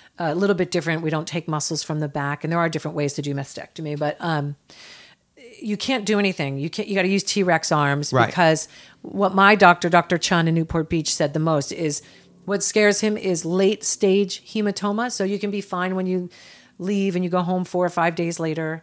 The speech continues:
Speaker 1: We stayed down in gorgeous Newport Beach. But two weeks, two or three, you're feeling good. So you're starting to move
Speaker 2: Right,
Speaker 1: and lift,
Speaker 2: right.
Speaker 1: and I'm doing laundry, which I
Speaker 2: Yeah.
Speaker 1: am. But if you do it slowly, you're okay.
Speaker 2: Yeah.
Speaker 1: It's quick movements.
Speaker 2: Right.
Speaker 1: So what happens is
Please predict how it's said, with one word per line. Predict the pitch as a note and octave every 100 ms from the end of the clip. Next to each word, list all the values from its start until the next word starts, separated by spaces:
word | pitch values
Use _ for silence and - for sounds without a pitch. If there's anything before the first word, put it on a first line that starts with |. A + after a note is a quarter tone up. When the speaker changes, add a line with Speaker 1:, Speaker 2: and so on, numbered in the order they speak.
| _
Speaker 1:
We | E3+
stayed | E3+ E3+ D#3+
down | E3 D#3+
in |
gorgeous | D3+ D#3 D#3+ D#3
Newport | E3 - D#3+ -
Beach. | D3 C#3+ - - - _ -
But | G#3 G#3
two | A#3+ G#3+
weeks, | A#3 G#3 -
two | A3
or | G#3
three, | - A3
you're | F3
feeling | D#3+ G3+ F#3+ E3+
good. | F#3+ E3
So | E3
you're | D3+
starting | E3 E3 E3+
to | G#3
move | C4+ D#4+ A3
Speaker 2:
Right, | C3 B2+ A#2
Speaker 1:
and | B3+
lift, | C#4 E3+ A2+
Speaker 2:
right. | A2
Speaker 1:
and |
I'm | D#3+
doing | F3 B3 C4+
laundry, | D4 E4 F3+
which | E3+ E3
I | G3+
Speaker 2:
Yeah. | G3
Speaker 1:
am. | F3 - - - -
But | G#3
if | G3+ G#3
you | A3 A3
do | - B3
it | C4
slowly, | - - B3+ C4+ C4+ E3+ D#3 F#3
you're | E3+ D#3+
okay. | - E3+ C3+ -
Speaker 2:
Yeah. | - A#2+ A#2
Speaker 1:
It's | G3+ -
quick | - - D#4 A3+
movements. | A#3+ G#3+ F#3+ D#3+ D#3+
Speaker 2:
Right. | A#2 G#2 - - - - - -
Speaker 1:
So | -
what | G3+
happens | F#3+ G#3 G#3+ F3
is | E3